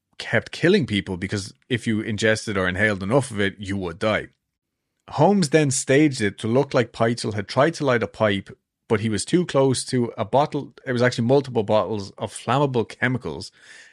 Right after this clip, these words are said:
and accidentally blew himself up. Again, this was just not a great attempt. This, maybe, like,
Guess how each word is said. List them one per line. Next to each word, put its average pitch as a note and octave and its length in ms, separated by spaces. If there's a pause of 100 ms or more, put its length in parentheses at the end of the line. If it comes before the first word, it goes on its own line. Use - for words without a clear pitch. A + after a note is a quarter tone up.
and A2 160
accidentally A#2+ 540
blew G#2+ 180
himself G2 400
up. G2 220 (1400)
Again, D#3 460
this G3 180
was G#3 120
just F3+ 160
not A2+ 300
a A2 60
great A2+ 260
attempt. G2 420
This, F3+ 220 (1080)
maybe, D#3 580 (1400)
like, A2 320